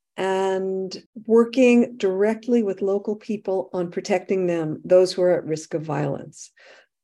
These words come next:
So we're advocating with the U N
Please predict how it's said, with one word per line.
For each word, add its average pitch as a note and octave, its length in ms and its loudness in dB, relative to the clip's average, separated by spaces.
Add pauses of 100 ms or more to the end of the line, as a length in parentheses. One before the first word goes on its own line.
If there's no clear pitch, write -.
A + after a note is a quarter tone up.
(100)
So G3+ 760 4
we're G3 360 2
advocating F3 1000 -2 (240)
with A#3+ 180 2
the C4 100 0
U G3+ 200 4
N D#3+ 300 -2